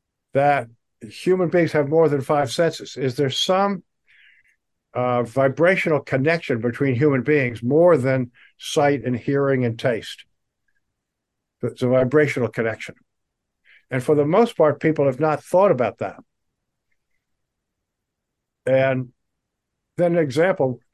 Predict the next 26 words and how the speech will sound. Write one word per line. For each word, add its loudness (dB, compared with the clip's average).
I, -4
I -2
went 2
into 0
a, 2
my -2
wife 2
and 0
I 2
go 0
down 0
to -6
Rehoboth 0
Beach -4
in -12
Delaware, -2
uh, -6
for, -6
take -2
two 0
or 0
three 0
days 0
off. 0
And -2
we, -2